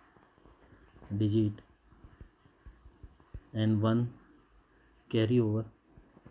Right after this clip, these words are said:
So one into one, that is equal to one, and one plus one is equal to two। Okay, so two five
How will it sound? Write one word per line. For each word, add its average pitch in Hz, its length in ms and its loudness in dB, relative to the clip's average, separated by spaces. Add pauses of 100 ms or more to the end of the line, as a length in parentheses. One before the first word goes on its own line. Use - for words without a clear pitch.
(180)
So - 180 -8
one 113 440 0 (220)
into 110 300 0
one, 110 260 2
that 107 160 2
is 110 100 2
equal 110 180 2
to 113 80 2
one, 110 280 0 (520)
and 107 240 0
one 113 220 2
plus 110 380 -2
one 113 180 0
is 107 120 0
equal 107 200 2
to 123 140 0 (520)
two। 104 220 0 (760)
Okay, 110 300 -2
so 104 180 -4 (120)
two 120 260 2
five 110 220 0